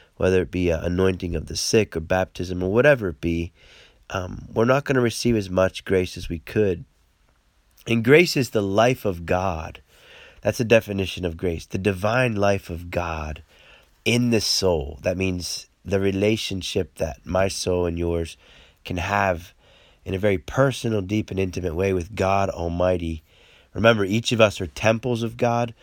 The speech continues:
<clears throat> That's a truth. That's not a suggestion. We are temples of God, and the Trinity lives in us,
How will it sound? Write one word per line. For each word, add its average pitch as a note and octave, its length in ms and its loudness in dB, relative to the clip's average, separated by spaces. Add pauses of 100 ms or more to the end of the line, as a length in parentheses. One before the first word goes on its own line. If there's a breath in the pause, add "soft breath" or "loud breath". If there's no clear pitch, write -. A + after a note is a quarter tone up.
(160 soft breath)
<clears throat> - 260 -14
That's E3 480 4
a G2 60 -2
truth. A#2 360 2
That's F#2+ 220 0
not G2 160 6
a F2+ 40 -2
suggestion. F2+ 800 0 (1160)
We G#2 160 2
are F#2+ 120 6
temples G#2 440 2
of G#2 140 -2
God, E2 400 0 (640 loud breath)
and G2 100 0
the G2+ 60 2
Trinity B2 540 2
lives F#2 380 2
in D2+ 120 -4
us, - 400 -12